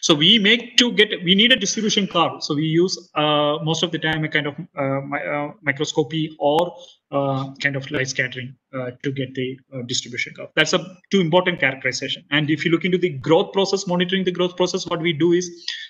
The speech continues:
uh, since we are lucky that we work with, uh, our growth is always associated with changes in spectroscopy. So we can really do kind of in situ spectroscopy to, uh, g-, uh, monitor the growth. Yeah.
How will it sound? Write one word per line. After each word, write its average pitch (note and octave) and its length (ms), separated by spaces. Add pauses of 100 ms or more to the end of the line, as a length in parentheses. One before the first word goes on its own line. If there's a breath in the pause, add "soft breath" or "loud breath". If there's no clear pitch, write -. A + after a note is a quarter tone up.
(120)
uh, - 40
since E3+ 260 (160)
we D#3+ 140
are G#3 80
lucky G3 240
that F3 160
we E3 340
work D3 220
with, D#3 180
uh, C#3+ 380 (280)
our D#3 320 (300)
growth E3+ 300
is F3+ 120
always E3 680 (560)
associated F3+ 580
with E3 140
changes D#3 340
in D#3+ 80
spectroscopy. C#3 720 (120)
So D3+ 100
we C#3 160
can D#3 180
really D3+ 520
do D#3 120
kind D3 180
of D3 120
in E3 120
situ - 260
spectroscopy C#3 680
to, C#3 240 (420 loud breath)
uh, B2+ 480 (1000)
g-, - 120
uh, C#3+ 160
monitor C#3 340
the B2 140
growth. B2 320 (280)
Yeah. C3 120